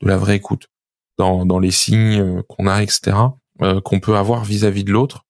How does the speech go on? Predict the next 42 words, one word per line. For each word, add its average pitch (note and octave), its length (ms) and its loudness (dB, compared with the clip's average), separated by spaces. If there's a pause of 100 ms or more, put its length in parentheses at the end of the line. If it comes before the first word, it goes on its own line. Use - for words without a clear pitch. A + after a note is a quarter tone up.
(240)
on G2+ 60 -4
s'aperçoit B2+ 580 0
que - 140 -4
déjà, B2+ 640 -2 (540)
et, F#2 340 0
et G2 40 2
moi G#2+ 140 2
c'est F#2+ 180 -4
une G2+ 140 0
des, F2+ 400 -2 (720)
des G2 100 -8
premières, B2 600 0
si - 160 -2
ce - 100 -4
n'est B2 60 2
la A#2 140 0
première A2 600 0
qualité A2 520 -2
que - 80 -10
je - 40 -8
trouve G#2+ 220 -4
qu'on F#2+ 140 -2
doit, G2+ 420 0
qu'on G2+ 120 0
devrait G#2+ 260 0
avoir G#2+ 300 -2 (200)
dans F#2+ 160 0
l'immobilier, G#2 400 2
mais G2+ 140 -4 (640)
dans G2+ 240 -2
la G2 120 4
vie, A2+ 140 2
je C3+ 100 -4
pense A2+ 220 -4
en G2+ 80 0
général, G#2 380 0 (400)
c'est - 160 -2
juste C#3 240 0
la G#2+ 80 -2
considération G#2+ 760 -2
de G2 80 -4
l'autre. F#2+ 320 -8